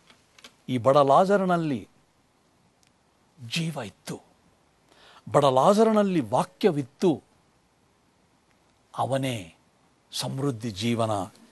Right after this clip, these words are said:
ಜೀವಿಸುವವನು. Life of the rich man and Lazarus, two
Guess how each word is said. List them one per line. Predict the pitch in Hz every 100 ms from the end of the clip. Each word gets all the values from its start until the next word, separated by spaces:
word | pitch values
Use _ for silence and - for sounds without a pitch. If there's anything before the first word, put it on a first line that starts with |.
| _ 90
ಜೀವಿಸುವವನು. | 101 110 104 113 92 92 85 92 _ _ _ _ _ _ - -
Life | 131 220 208
of | 185
the | 156
rich | 165 - 196
man | 185 156 - 147
and | 151 127
Lazarus, | 123 143 139 127 - - - - _ _ _ _ -
two | 240